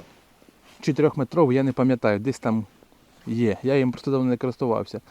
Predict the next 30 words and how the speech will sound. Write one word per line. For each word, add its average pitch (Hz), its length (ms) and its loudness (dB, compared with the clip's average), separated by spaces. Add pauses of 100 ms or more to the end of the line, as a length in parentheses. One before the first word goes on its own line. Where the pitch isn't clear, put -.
(580)
Є 170 240 2
три 180 160 -2
штуки - 280 -2
по 135 160 0
три 175 180 -2
шістдесят 127 560 2
довжина. 107 460 0 (280)
Ну, 139 180 0
не 170 100 6
подобається. 127 540 2
От, 208 80 2
наприклад, 185 420 4
це 233 120 4
місце, 131 340 0
немає 190 340 6
кущів 202 400 4
ззаду. 110 340 2 (500)
Але 196 240 8
такий 170 400 2 (100)
невеличкий 160 600 4
схил, 190 380 2
берег 131 360 2
схил. 165 300 -2 (1800)
І 160 80 6
от 175 100 8
щоб 180 200 4
закинути 190 580 6 (240)
з 127 100 -2
довгим 147 300 2
повідцем 117 500 0